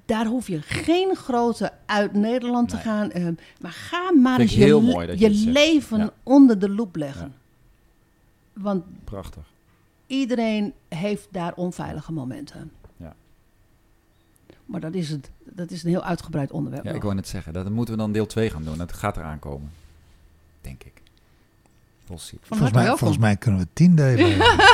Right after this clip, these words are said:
Speaker 1: <laughs> Van harte welkom.
Speaker 2: Het is wel,
Speaker 1: Leuk.
Speaker 2: ik ga hier wel van aan.
Speaker 1: Ja, mooi.
Speaker 3: Ja.
Speaker 2: Dus
Speaker 1: Ja.
Speaker 2: dat vind ik
Speaker 1: Ja.
Speaker 2: prachtig.
Speaker 1: Ja. Dankjewel,
Speaker 2: We gaan het
Speaker 1: David.
Speaker 2: nu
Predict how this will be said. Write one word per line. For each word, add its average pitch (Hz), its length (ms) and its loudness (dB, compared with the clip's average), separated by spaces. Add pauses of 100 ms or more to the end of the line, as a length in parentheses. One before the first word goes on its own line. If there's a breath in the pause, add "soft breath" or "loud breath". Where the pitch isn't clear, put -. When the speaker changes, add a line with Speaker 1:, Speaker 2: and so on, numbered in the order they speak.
(200)
Speaker 1:
<laughs> 269 600 0
Van 262 80 4
harte 277 280 0
welkom. 220 360 -2
Speaker 2:
Het 113 100 -4
is 92 60 -10
wel, 196 140 -2
Speaker 1:
Leuk. 202 200 4
Speaker 2:
ik 120 100 -4
ga 117 180 2
hier 120 100 2
wel 127 160 4
van 110 140 -6
aan. 73 360 -8 (460)
Speaker 1:
Ja, 196 280 -6
mooi. 175 200 -2
Speaker 3:
Ja. - 140 0
Speaker 2:
Dus 98 180 -4
Speaker 1:
Ja. 175 200 -2
Speaker 2:
dat 95 140 -8
vind 95 160 -8
ik - 60 -2
Speaker 1:
Ja. - 40 0
Speaker 2:
prachtig. 85 380 -8
Speaker 1:
Ja. 175 200 -8 (760)
Dankjewel, 170 480 -4
Speaker 2:
We 98 80 -2
gaan - 140 -2
het - 0 - (100)
Speaker 1:
David. 113 60 2
Speaker 2:
nu 120 60 0